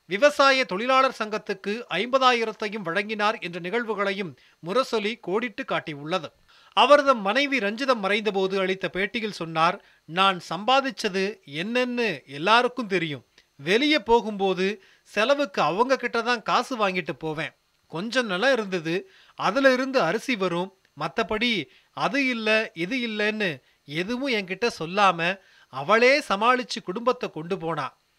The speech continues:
என் பிறந்த நாளுக்கு துணிமணி எடுத்து கொடுப்பா. அவளுக்கு நான் வீட்டுல இருந்தாலே பரிசுதான்னு சொல்லுவா.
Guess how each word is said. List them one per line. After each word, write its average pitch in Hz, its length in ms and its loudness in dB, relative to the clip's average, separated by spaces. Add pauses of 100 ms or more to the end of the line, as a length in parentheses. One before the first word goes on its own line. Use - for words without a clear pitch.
(220)
என் 208 220 2
பிறந்த 294 360 2
நாளுக்கு 240 460 2
துணிமணி 254 440 -2
எடுத்து 196 320 -4
கொடுப்பா. 170 480 2 (520)
அவளுக்கு 202 680 0 (160)
நான் 175 260 0
வீட்டுல 240 460 -2
இருந்தாலே 202 680 0 (220)
பரிசுதான்னு 202 560 -4 (120)
சொல்லுவா. 147 300 -6